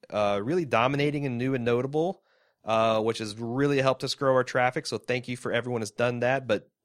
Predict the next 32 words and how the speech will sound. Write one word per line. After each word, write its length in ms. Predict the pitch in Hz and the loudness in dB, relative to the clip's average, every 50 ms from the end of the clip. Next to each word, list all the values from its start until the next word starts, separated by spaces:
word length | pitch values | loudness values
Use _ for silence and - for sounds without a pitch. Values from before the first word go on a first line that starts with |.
| _ _ 95 | _ _ 0
iTunes 400 | 107 123 123 - 147 139 131 117 | 0 0 0 -2 -4 -4 -4 -4
is 100 | 113 123 | 0 2
all 100 | 127 131 | 2 4
about 180 | 127 127 104 | 4 2 2
what 120 | - 131 127 | 2 0 0
have 80 | 127 | 0
you 60 | 127 | -2
done 240 | 123 131 131 127 127 | -2 0 -2 0 0
lately. 380 | 131 139 147 - - 127 120 113 | 0 0 0 0 -2 -2 -2 -2
So 180 | - - 113 | -2 -2 -2
if 140 | 110 104 - | -2 -2 -6
you've 80 | 107 110 | -6 -4
been 100 | 117 107 | -4 -2
holding 300 | 120 131 135 131 123 135 | 0 -2 -2 -2 -2 -2
off, 240 | 131 127 123 123 - | 0 0 0 -2 -4
please 440 | - - 135 131 127 117 107 - - _ - - - - _ _ | -8 -6 -4 -4 -4 -4 -6 -10 -12 _ -20 -20 -20 -20 _ _
give 160 | 127 123 113 | -2 -2 -2
us 40 | 110 | -2
a 60 | 110 | -2
couple 220 | - 120 - - | -2 -4 -2 -2
of 80 | 110 - | -4 -4
stars 420 | - - 113 113 113 110 110 104 | 0 2 2 4 4 2 0 -2
and 80 | 104 95 | -6 -10
some 140 | - 98 - | -10 -12 -8
kind 340 | - 113 110 107 104 101 | -4 -4 -4 -2 -4 -4
words. 400 | 101 107 104 104 104 104 104 - - _ - - - _ _ - | -2 -2 0 0 -2 -2 -4 -10 -16 _ -20 -20 -20 _ _ -4
And 100 | 139 147 | 0 4
last 220 | 185 196 214 196 | 4 4 4 4
but 80 | - 165 | 4 4
not 180 | 156 156 139 139 | 4 4 4 2
least, 400 | 143 143 143 139 - - - _ _ _ _ _ | 0 0 0 0 -2 -6 -8 _ _ _ _ _
uh, 300 | - 101 113 120 120 117 | -4 0 2 2 2 0